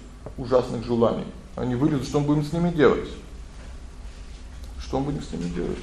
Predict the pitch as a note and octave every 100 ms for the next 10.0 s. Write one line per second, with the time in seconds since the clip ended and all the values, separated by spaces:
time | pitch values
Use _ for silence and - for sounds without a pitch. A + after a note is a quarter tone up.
0 | - C#3 D3+ E3 D#3+ D#3+ - - - -
1 | - - - - - - - - - -
2 | - - - - - - - - - -
3 | - C#3+ C#3+ E3 E3+ E3 D#3 D3 - -
4 | - - - D3+ D3+ D3 C#3+ F3 G3 C#3+
5 | A#2+ G2 - - - - - - B2+ A#2
6 | A#2 A#2+ C3+ B2 - A#2 A2+ - D3 G3
7 | - - - - - - - - - -
8 | - - - - - - E3+ D#3+ D#3 E3+
9 | D#3+ D3+ D3+ D3 F#3 F#3 E3 D3+ D3+